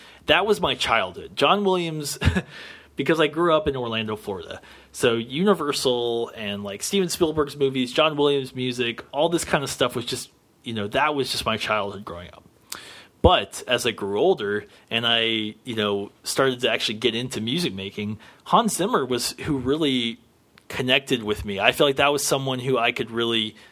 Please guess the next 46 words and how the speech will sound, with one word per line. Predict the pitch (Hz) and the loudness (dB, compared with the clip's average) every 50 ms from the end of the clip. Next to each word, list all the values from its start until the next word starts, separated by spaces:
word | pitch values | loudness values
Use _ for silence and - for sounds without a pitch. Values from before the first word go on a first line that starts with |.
| _ _ _ - - | _ _ _ -6 -6
like, | 117 107 - - | -6 -6 -2 -2
okay, | - - - 135 - | -4 0 0 0 2
I | - 143 147 | 2 0 2
could | - - 117 104 | 0 -2 -2 -2
be | - 117 165 185 | -2 -2 -2 0
this | 139 110 104 - | -2 -4 -6 -6
guy. | - - - - | -6 -8 -8 -8
He | - 139 - | -8 -6 -4
just | - 143 127 | -4 -4 -2
can't | - - 135 117 | 0 0 0 0
read | 120 120 113 - | 0 -6 -4 -4
sheet | - - 113 113 | -4 -4 -4 -2
music. | 113 113 117 117 127 131 127 | -2 -2 -2 0 0 -2 0
He's | - 123 123 123 | 0 -2 -2 2
not | 135 120 120 117 - | 2 2 0 2 -2
this | 120 117 - | -4 -4 -2
big, | - 143 117 113 110 | 0 0 0 2 2
like, | 110 107 104 104 - - - - - - - - _ - | 0 -2 -2 -4 -6 -20 -20 -18 -18 -18 -18 -20 _ -4
you | 113 110 | -2 0
know, | 104 98 98 107 117 - _ - | 2 2 2 0 -2 -4 _ -2
like, | 139 143 139 - | -2 0 2 2
'cause | 156 147 147 | 0 4 6
John | 233 247 269 170 143 | 6 6 6 4 4
Williams | 156 208 214 147 - - - 110 | 4 4 4 2 -2 -6 -8 -8
is | - | -6
just | - 127 110 - - | -6 -6 -6 -6 -2
out | 127 135 151 139 | 0 2 2 2
of | 123 117 | 0 -4
this | 104 - - - - | -4 -8 -8 -10 -10
world. | - 101 123 160 170 143 117 95 98 98 | -12 -6 -2 0 0 0 0 0 -4 -6
I | 107 | -4
mean, | 113 120 117 120 | -4 -4 -4 -4
he | 135 170 175 156 143 135 143 | -4 -4 -2 -2 0 2 2
is | 160 156 135 120 117 110 110 | 2 2 0 -2 -6 -8 -4
E | 104 113 107 104 | -2 -2 -2 -2
T. | - - 123 110 | -2 -2 -2 -2
He | 90 87 95 - - 135 131 139 139 | -2 -8 -12 -8 -4 0 2 4 4
is | 143 135 131 - | 4 4 2 0
extraterrestrial. | 131 131 123 - - 139 - - 127 120 120 - - 113 101 101 | -2 -2 -2 0 -2 -2 -2 -2 -2 0 0 -2 -2 -4 -4 -2
He | 139 143 | 0 -2
is | 139 135 | -2 -2
crazy | - - - - 135 143 147 139 127 117 107 101 | -6 -8 -6 -2 0 0 0 0 -2 -4 -6 -4
how | - 113 110 | -4 -4 -4
good | 110 120 120 107 | -2 -4 -4 -4
he | 110 104 98 | -4 -6 -8
is. | 90 90 90 - | -8 -10 -12 -16